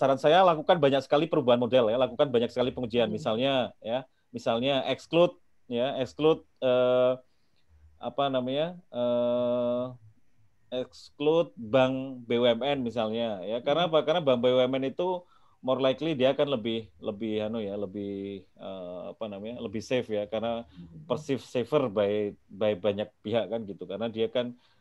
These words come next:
Speaker 1: eh, dukungannya dari, dari otoritas kan gitu ya. Jadi, jadi misalnya seperti itu. Terus kemudian misalnya lagi ya, analisis yang mendalam lagi, misalnya, eh, pada bulan berapa ya, pada bulan kapan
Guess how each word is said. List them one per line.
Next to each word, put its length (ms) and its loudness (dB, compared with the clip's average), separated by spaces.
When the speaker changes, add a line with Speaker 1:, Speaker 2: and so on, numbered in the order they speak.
Speaker 1:
eh, 480 -6
dukungannya 360 -2
dari, 280 -2
dari 200 -4
otoritas 400 -4
kan 120 -6
gitu 160 -12
ya. 80 -8
Jadi, 240 -4
jadi 160 0
misalnya 320 0
seperti 240 -4
itu. 160 -2
Terus 160 -6
kemudian 240 2
misalnya 320 2
lagi 320 0
ya, 240 0
analisis 320 -2
yang 160 0
mendalam 240 2
lagi, 240 -2
misalnya, 480 -2
eh, 180 4
pada 180 4
bulan 320 2
berapa 600 4
ya, 40 0
pada 220 0
bulan 260 -2
kapan 540 -2